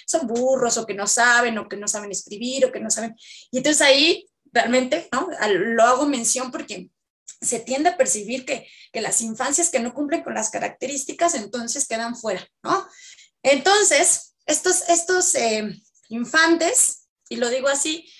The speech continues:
porque físicamente hay, sí hay un retraso, eh, físico de la parte mental.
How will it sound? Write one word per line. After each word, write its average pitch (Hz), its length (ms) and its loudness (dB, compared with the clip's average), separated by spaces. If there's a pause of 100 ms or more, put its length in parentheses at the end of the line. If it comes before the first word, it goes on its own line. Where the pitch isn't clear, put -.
(300)
porque 302 600 2
físicamente 277 1000 -2
hay, 226 360 -2
sí - 220 -4
hay 247 180 -2
un 240 140 -6
retraso, 220 800 -2
eh, 185 320 -8 (360)
físico 247 720 -4
de 226 400 0
la 208 180 -4
parte 196 300 -10
mental. 196 420 -10